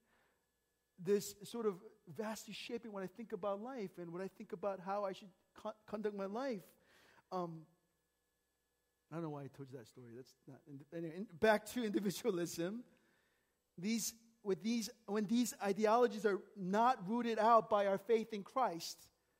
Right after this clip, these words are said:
when, when, when, we, when our faith does not root out these things from us, when we're not intentionally rooting these things out, faith becomes a product we choose, again, rather than something shared with others. We make decisions and chase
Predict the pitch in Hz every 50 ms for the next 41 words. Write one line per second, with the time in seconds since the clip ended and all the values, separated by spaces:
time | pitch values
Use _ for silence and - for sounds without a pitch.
0 | _ _ _ _ _ _ _ _ _ _ _ 175 196 202 208 220 233 240 214 214
1 | 220 220 226 226 202 214 220 226 240 247 226 202 214 220 214 214 208 - - 269
2 | 269 277 269 220 170 233 240 254 262 247 233 240 240 226 202 180 214 240 240 240
3 | 233 226 220 - 226 220 196 - - 269 262 240 214 - - 226 220 214 220 247
4 | 226 170 160 - - - - - - - - _ _ _ _ _ _ _ _ _
5 | 180 180 196 226 233 254 262 254 226 214 - - 233 233 - - 254 254 233 214
6 | 185 190 233 240 240 226 202 220 208 180 - - 220 208 170 196 - 202 226 226
7 | 202 165 196 233 - - - _ _ _ _ _ _ _ _ _ _ _ _ _
8 | _ _ _ - 220 226 240 170 - 202 - - 196 202 190 - 220 - - -
9 | 233 233 233 226 208 220 208 - - 269 226 175 170 175 240 254 214 156 147 -
10 | - 165 185 190 202 214 233 233 202 240 247 254 240 - 214 214 208 - - 233
11 | 226 226 - 247 233 208 - - - - 226 226 233 220 202 196 220 214 - 233
12 | 240 254 - 202 160 160 - - - - - - _ _ _ _ _ _ _ _
13 | _ _ _ _ _ _ _ _ 190 214 233 240 233 - 247 226 - - - 269
14 | 262 202 196 240 226 202 214 208 202 - - - 240 240 233 220